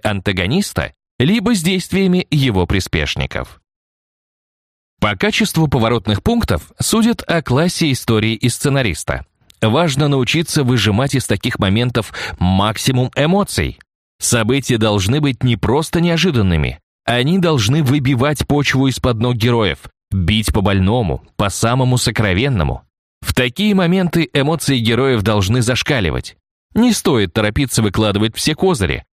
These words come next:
Позвольте герою приблизиться к краю, и когда двери его уже будут распахнуты, резким ударом отправьте героя в ад.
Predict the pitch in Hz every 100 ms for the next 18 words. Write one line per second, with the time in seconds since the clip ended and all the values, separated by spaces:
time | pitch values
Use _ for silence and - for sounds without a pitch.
0 | _ - 110 92 127 196 - 151 123 110
1 | 165 185 160 165 131 107 139 160 - 185
2 | 202 196 80 64 - _ - 117 113 117
3 | 95 123 139 98 139 147 127 113 107 113
4 | 98 113 101 156 139 127 107 - 160 185
5 | 117 92 82 - _ - 107 151 202 -
6 | 175 151 131 165 156 123 - 135 123 -
7 | 139 127 - 117 107 101 90 71 - 95
8 | 95 76 -